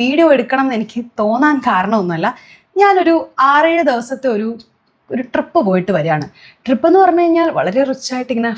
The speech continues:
ഫ്ലൈറ്റിലൊക്കെ കയറി, അല്ലെങ്കിൽ ഭയങ്കര ഓൾ സെറ്റപ്പിലൊന്നും അല്ല. നല്ല അന്തസ്സായിട്ട് ബസ്സും ട്രെയിനും ഒക്കെ വലിഞ്ഞു കയറി കുറേ അധികം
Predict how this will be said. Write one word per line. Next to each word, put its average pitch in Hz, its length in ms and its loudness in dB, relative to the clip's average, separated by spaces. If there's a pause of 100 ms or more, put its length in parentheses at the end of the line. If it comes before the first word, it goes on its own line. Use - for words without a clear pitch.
ഫ്ലൈറ്റിലൊക്കെ 214 600 -2
കയറി, 190 200 2 (380)
അല്ലെങ്കിൽ 208 300 2 (400)
ഭയങ്കര 208 300 -2 (320)
ഓൾ 240 200 2
സെറ്റപ്പിലൊന്നും 214 540 2
അല്ല. 147 100 -2 (600)
നല്ല 240 220 0
അന്തസ്സായിട്ട് 254 580 0
ബസ്സും 220 340 -2 (140)
ട്രെയിനും 220 380 0 (100)
ഒക്കെ - 200 -4
വലിഞ്ഞു 202 440 4
കയറി 180 280 -2 (600)
കുറേ 294 180 4 (100)
അധികം 247 320 -4